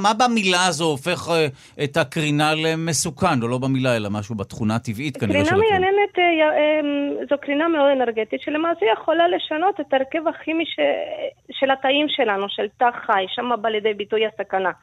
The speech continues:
Speaker 2: אה,
Speaker 1: אז עכשיו אני,
Speaker 2: השינוי ה-
Speaker 1: אני אנסה
Speaker 2: כן.
Speaker 1: למ-, למ-, לא, לחלץ ממך משהו. הטלפון הסלולרי שלי, הוא פולט קרינה,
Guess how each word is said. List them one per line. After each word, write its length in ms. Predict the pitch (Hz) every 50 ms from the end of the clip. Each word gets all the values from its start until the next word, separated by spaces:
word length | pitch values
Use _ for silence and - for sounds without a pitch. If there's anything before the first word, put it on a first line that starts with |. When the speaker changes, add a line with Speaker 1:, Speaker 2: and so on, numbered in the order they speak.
| _ _ _ _ _ _ _ _ _ _ _ -
Speaker 2:
אה, 480 | 220 214 214 214 208 202 208 202 202 196
Speaker 1:
אז 100 | - -
עכשיו 300 | 156 147 - 202 214 220
אני, 140 | 233 220 214
Speaker 2:
השינוי 340 | 202 233 240 262 285 294 277
ה- 200 | 262 254 240 226 - - -
Speaker 1:
אני 180 | 147 156 165
אנסה 260 | 160 156 156 202 190 202
Speaker 2:
כן. 60 | 190
Speaker 1:
למ-, 120 | 185 185 185 160 165 160
למ-, 240 | 156 156 156 160 - 147 147 139 131 143 165 127 151 160 156 165
לא, 240 | 170 170 170 170 156
לחלץ 400 | 165 165 160 - 165 160 165 -
ממך 200 | 170 165 156 143 131
משהו. 260 | 139 139 131 131 123 - - - -
הטלפון 680 | - 143 135 - - 208 220 240 254 247 - 220 214 202
הסלולרי 800 | 190 - - - 196 170 160 156 151 160 165 165 165 151 147 127
שלי, 280 | - 143 117 104 113
הוא 140 | 147 180 196 190 -
פולט 380 | 185 190 175 170 185 190 185 -
קרינה, 500 | - - 147 147 147 147 156 180 214